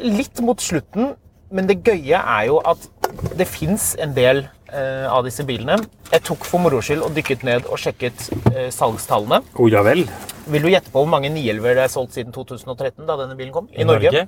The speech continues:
Speaker 1: Mhm, nye.
Speaker 2: Eh, atten hundre.
Speaker 1: Atten hundre? Nei, så rik er ikke nordmenn, selv om det kan virke slik de siste årene.
Speaker 2: Trettitre.
Speaker 1: Eh, litt over åtte hundre og femti.
Speaker 2: Ja.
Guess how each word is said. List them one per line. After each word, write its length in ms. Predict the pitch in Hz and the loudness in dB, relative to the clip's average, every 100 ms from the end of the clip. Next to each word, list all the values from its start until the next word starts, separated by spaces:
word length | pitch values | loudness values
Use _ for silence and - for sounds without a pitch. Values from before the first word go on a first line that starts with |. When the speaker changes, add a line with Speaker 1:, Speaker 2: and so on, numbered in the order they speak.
| - | -4
Speaker 1:
Mhm, 260 | 160 190 254 | -8 -8 -6
nye. 240 | 151 110 - - - - - - _ | -4 -2 -4 -10 -20 -20 -20 -20 _
Speaker 2:
Eh, 1040 | 135 165 190 190 196 185 180 170 160 151 123 _ _ _ _ _ _ - | 2 4 6 6 6 8 6 6 2 0 -4 _ _ _ _ _ _ -2
atten 300 | - _ 131 | -2 _ -4
hundre. 220 | 107 90 - - - - - | -4 -4 -10 -20 -20 -8 -2
Speaker 1:
Atten 280 | 208 - 202 | -2 -2 -4
hundre? 360 | 254 156 160 226 - _ | -4 -2 2 0 -2 _
Nei, 120 | 117 - _ _ - | -8 -8 _ _ -4
så 160 | - 151 | 4 4
rik 160 | 131 | 4
er 120 | 117 | 2
ikke 100 | - 110 | 2 -4
nordmenn, 280 | 82 80 - | -6 -6 -4
selv 180 | 104 | -2
om 100 | 98 98 | -2 0
det 120 | 101 95 95 95 - - | 0 -2 -6 -14 -18 -6
kan 340 | 120 107 101 - _ 117 | -2 -2 -4 -16 _ -4
virke 360 | 131 110 107 | -2 -2 -4
slik 260 | - 104 - | -4 -8 -8
de 80 | 110 | -8
siste 280 | 120 - | -6 0
årene. 380 | 120 117 147 226 - - | 2 4 4 2 -2 -2
Speaker 2:
Trettitre. 580 | 120 - 123 104 82 - _ _ _ - | -2 0 0 0 -2 -4 _ _ _ -2
Speaker 1:
Eh, 360 | 151 143 139 | 0 0 0
litt 200 | 135 135 | 0 2
over 220 | 143 117 123 | 4 4 2
åtte 260 | 123 - | -2 -4
hundre 140 | 104 104 | -6 -4
og 60 | |
femti. 360 | - 92 - 98 - _ _ _ _ _ - | -4 -6 -6 -12 -12 _ _ _ _ _ 2
Speaker 2:
Ja. 140 | 151 | 2